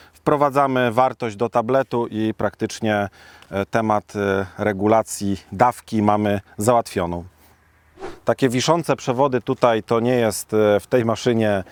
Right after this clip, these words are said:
norma. E, ja je sobie tutaj jeszcze poprzyczepiam.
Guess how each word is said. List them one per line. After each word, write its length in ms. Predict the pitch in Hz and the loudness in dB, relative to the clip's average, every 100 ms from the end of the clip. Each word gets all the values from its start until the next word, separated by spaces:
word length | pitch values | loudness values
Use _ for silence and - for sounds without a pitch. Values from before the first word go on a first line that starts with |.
| - - - 107 | -20 -20 -10 0
norma. 480 | 117 120 131 170 190 _ - - - | 2 4 2 2 -2 _ -20 -20 -10
E, 640 | 104 104 104 104 104 101 101 - _ _ _ - | -4 0 0 0 0 -2 -6 -14 _ _ _ 0
ja 100 | 120 | 2
je 100 | 113 | 2
sobie 220 | 123 113 | 0 -2
tutaj 260 | 123 117 110 | -2 0 0
jeszcze 220 | 107 - | 0 -2
poprzyczepiam. 720 | 107 - 110 160 - 127 | -4 -4 -2 -2 2 0